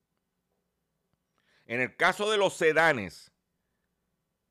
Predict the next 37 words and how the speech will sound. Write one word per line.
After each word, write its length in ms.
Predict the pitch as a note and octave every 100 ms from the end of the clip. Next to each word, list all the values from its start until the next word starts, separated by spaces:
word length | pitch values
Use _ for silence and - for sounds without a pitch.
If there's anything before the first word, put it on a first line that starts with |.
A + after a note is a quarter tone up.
| _ _ _ _
son 300 | _ D3+ F3+
más 220 | F3 D3
viejos 340 | B2 D3+ E3+ D#3
aún. 340 | C3 A2 F#2+ -
El 120 | G2
caso 240 | C#3+ E3+
de 60 | F#3+
los 140 | E3+
sedanes 400 | E3+ F3 F#3 D#3+
tiene 240 | D#3+ E3+ C3+
trece 360 | D#3+ F#3+ D3+
punto 320 | C#3 E3+ D#3
seis 200 | C3+ D3+
años 260 | D#3+ E3+ D#3
promedio. 580 | C3+ A#2 B2+ B2+ F#2 D2+ _ _ _ _ _ _ _ _ _ _ _ _ _ _ _ _ _ _ _ _ _ _ _ _ _ _ _ _ _ _ _
La 180 | - -
culpa 260 | C#3 C3+ D3+
principal 460 | D3+ C3 C#3+ D3
es 100 | D3+
de 80 | C#3+
la 140 | C#3+ C#3
pandemia, 640 | D3 D#3+ G#3 F3 C#3+ B2+
que 240 | A2+ G#2
por 240 | - A2 G#2+
el 80 | G#2
veinte 300 | C3+ C#3 D3
veinte 280 | E3 D#3
provocó 380 | B2 A#2+ G#2+ B2+
una 100 | D3
escasez 420 | D3 B2+ - D3
global 280 | C#3 C3 C#3
de 80 | C#3
microchips 500 | C3+ C3 C3+ C3 E3+
para 200 | D3+ B2
las 140 | A2+ -
computadoras 560 | A2 G#2 F#2+ G2+ B2
automotrices. 840 | C3 B2+ A#2+ D3+ F3 G2 F2 -